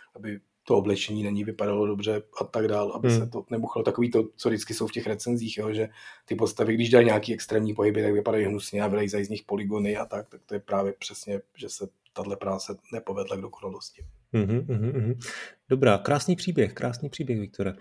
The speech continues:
Speaker 2: Eh, Elden Ring prodal už dvacet milionů, tak to nevím, jestli, jestli jsi čekal, eh, že se to
Speaker 1: Samozřejmě.
Speaker 2: stane mainstreamem, tahle ta hra, to je krásný, krásný, eh, výkon. Eh, ale oznámili ti už to D L Cčko, zase před týdnem jsme tady, <laughs> jsme tady jako přidělali,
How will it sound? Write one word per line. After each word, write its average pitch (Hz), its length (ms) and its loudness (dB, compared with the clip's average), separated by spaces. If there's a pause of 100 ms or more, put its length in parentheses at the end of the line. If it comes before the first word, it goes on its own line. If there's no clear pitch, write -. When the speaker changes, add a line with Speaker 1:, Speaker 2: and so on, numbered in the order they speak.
(440)
Speaker 2:
Eh, 113 540 4 (140)
Elden 175 280 10
Ring 139 260 8 (180)
prodal 147 460 8
už 139 120 2
dvacet 151 260 2
milionů, 117 520 6 (200)
tak - 180 -12
to 147 80 0
nevím, 110 220 6
jestli, 120 360 2
jestli 113 220 -4
jsi 120 120 -2
čekal, 117 520 4 (400)
eh, 101 680 2
že 113 120 -2
se 110 80 4
to 104 80 2
Speaker 1:
Samozřejmě. 101 220 -2
Speaker 2:
stane 110 360 4 (160)
mainstreamem, 113 640 6
tahle 110 240 6
ta 113 120 4
hra, 113 420 2
to - 100 -8
je 113 60 -2
krásný, 113 720 -2
krásný, 113 540 -4 (120)
eh, 113 40 -12 (300)
výkon. 117 560 2 (380)
Eh, 120 240 6
ale 135 260 6
oznámili 175 420 10
ti 190 120 6
už 190 80 6
to 208 100 6
D 202 80 12
L 247 80 10
Cčko, - 360 4
zase 160 260 0
před - 160 -6
týdnem 147 240 2
jsme 139 160 0
tady, - 160 -8
<laughs> - 160 -2
jsme - 260 4
tady 139 180 8
jako 139 160 6
přidělali, 131 400 6